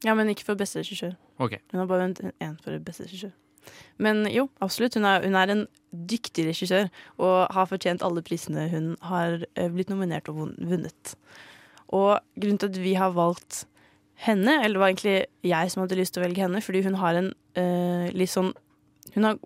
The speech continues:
Speaker 1: prøvd mye forskjellig, da. Sånn som Point Break, eh, Point Break, en veldig actionfylt, eh, lett film, egentlig. Eh, og så har hun gått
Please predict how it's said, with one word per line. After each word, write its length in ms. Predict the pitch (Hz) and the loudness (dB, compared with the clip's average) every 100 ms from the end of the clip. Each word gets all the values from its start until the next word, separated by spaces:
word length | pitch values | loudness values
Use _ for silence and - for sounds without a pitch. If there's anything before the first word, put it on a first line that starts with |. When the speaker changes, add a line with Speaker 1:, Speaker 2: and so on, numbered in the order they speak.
| - | -10
Speaker 1:
prøvd 220 | - 202 | 2 4
mye 160 | 226 202 | 4 2
forskjellig, 340 | 226 - 180 233 | 2 0 2 2
da. 80 | 208 _ - - - | 2 _ -20 -20 -8
Sånn 140 | 202 | -2
som 260 | 214 214 190 | 0 0 -2
Point 260 | 208 202 | 0 0
Break, 320 | - 208 247 - _ - - | 2 2 2 -4 _ -10 -4
eh, 100 | 185 | 0
Point 320 | 196 190 185 | 0 -2 2
Break, 280 | 202 262 - _ | 0 0 -8 _
en 140 | 202 202 | -2 2
veldig 480 | 196 170 175 175 175 _ _ | 2 2 2 2 0 _ _
actionfylt, 840 | 175 - - 185 - 196 190 - - - - - | -6 -4 -2 -2 2 2 2 -6 -16 -16 -20 -10
eh, 480 | - 175 170 170 170 - 180 | -2 2 2 2 0 -2 0
lett 240 | 185 - | 0 0
film, 280 | - 226 269 | 2 4 6
egentlig. 300 | 277 285 415 - _ - - 214 | 4 4 2 0 _ -20 -8 0
Eh, 200 | 220 220 | 0 2
og 80 | 214 | 0
så 140 | - 202 | 4 4
har 120 | 202 | 6
hun 160 | 214 - | 2 0
gått 340 | 202 196 - | -2 -2 -6